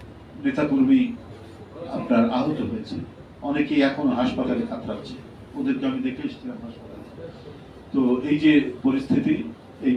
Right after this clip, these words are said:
পরিস্থিতি থেকে আমরা আমাদের সাধ্য অনুযায়ী, আমরা ক্ষমতায় নেই, কিন্তু বিএনপি শুরু থেকেই ভারপ্রাপ্ত চেয়ারম্যানের নির্দেশে প্রাণপণ চেষ্টা করে আমরা আমাদের, মানে, আহত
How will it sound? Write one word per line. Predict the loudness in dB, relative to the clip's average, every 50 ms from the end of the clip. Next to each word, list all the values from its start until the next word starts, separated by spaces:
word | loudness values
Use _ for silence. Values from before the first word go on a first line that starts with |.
| 4
পরিস্থিতি | 6 6 6 4 2 0 0 2 4 6 6 6 6 4 -2 -10 -16 -16 -16 -16 -18 -8 -4 -2
থেকে | -2 0 2 4 4 4 2 0 -6 -14 -16 -18 -18 -12 -8 -2
আমরা | 0 0 2 6 6 6 6 6 4 4
আমাদের | 4 6 8 8 8 8
সাধ্য | 8 6 4 2 0 -2 -2
অনুযায়ী, | -4 -4 -4 -8 -10 -12 -10 -8
আমরা | -4 -2 -2 -2 -2 0
ক্ষমতায় | 0 0 2 2 4 4 4 4
নেই, | 6 6 6 4 4 2 -2 -10 -16 -16 -14
কিন্তু | -10 -4 -2 0
বিএনপি | 2 2 4 4 2 2 0 -2 -4 -4 -6 -4 2
শুরু | 8 10 10 10 10 10
থেকেই | 4 4 4 4 4 2 2 -2 -10 -16 -18 -18 -20 -20 -20 -20 -20 -20 -20 -20 -20 -20 -20 -20 -20 -6 0
ভারপ্রাপ্ত | 2 2 4 4 4 2 0 0 -4 -2 2
চেয়ারম্যানের | 4 4 4 4 2 2 2 2 0
নির্দেশে | 0 -2 -4 -4 -2 0 2 2 6 6 6 6 6 4 2 0 -8 -16 -18 -20 -20 -20 -20 -20 -20 -16 -12 -8 -8 -6 -6 -6 -6 -6 -6 -8 -8 -4 2
প্রাণপণ | 4 6 8 8 6 8 8 8 8 6 4
চেষ্টা | 2 2 2 2 2 2
করে | 2 2 2 2 2
আমরা | 4 4 2 2 2 0
আমাদের, | 0 0 -2 -2 -2 -2 -2 -4 -8 -12 -18 -18 -20 -18 -12 -8 -6
মানে, | -4 0 2 2 4 4 4 2 0 -6 -10 -14 -16 -4 2
আহত | 4 4 6 6 4 4 4